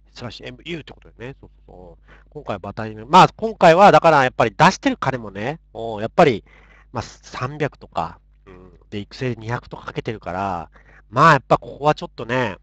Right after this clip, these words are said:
うん。まあ、そこは、ないとむしろ困るよねっていう。おー。まあ、あとはもう、ちなみに言うと、明日？うん。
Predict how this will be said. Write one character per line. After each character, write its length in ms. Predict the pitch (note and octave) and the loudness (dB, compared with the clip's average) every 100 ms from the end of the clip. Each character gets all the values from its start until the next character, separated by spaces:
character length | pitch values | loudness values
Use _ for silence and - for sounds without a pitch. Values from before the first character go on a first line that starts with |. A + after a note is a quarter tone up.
| _ | _
う 40 | |
ん。 300 | G2+ G2+ F2 E2 _ _ _ _ _ _ _ _ _ _ _ | -20 -20 -20 _ _ _ _ _ _ _ _ _ _ _ _
ま 80 | F#2+ | -18
あ、 40 | |
そ 140 | F2 - | -18 -20
こ 120 | G#2+ | -16
は、 360 | A2 A2 A#2 - - _ _ _ _ _ | -8 -4 -4 -6 -18 _ _ _ _ _
な 200 | A2 E3 | -2 0
い 80 | A3 | 0
と 200 | D3+ - | -4 -14
む 120 | B2 | -18
し 80 | A2 | -16
ろ 80 | C3+ | -16
困 260 | - G2 C#3 | -16 -8 -8
る 40 | |
よ 100 | A#2 | -8
ね 140 | G2+ G#2 | -14 -18
っ 20 | |
て 200 | _ D#2+ | _ -20
い 120 | D#2+ | -20
う。 60 | E2 _ _ | _ _ _
お 480 | F#2+ F#2+ F2+ F2 F2 | -20 -20 -20 -20 -10
ー。 40 | C#3+ | 4
ま 80 | |
あ、 20 | F3 | 4
あ 40 | |
と 100 | - | 4
は 60 | D#3 | 0
も 380 | D3 C#3 A#2 - | -4 -10 -12 -16
う、 160 | - _ _ | -20 _ _
ち 100 | - | -6
な 60 | G3 | -4
み 80 | G3+ | -4
に 80 | G3 | -8
言 100 | D#3 | -14
う 20 | _ _ | _ _
と、 80 | - | -2
明 80 | E3 | -2
日？ 300 | - A3 - _ _ _ _ - | 2 2 2 _ _ _ _ -20
う 80 | |
ん。 280 | D3 B2 F2+ | -18 -18 -20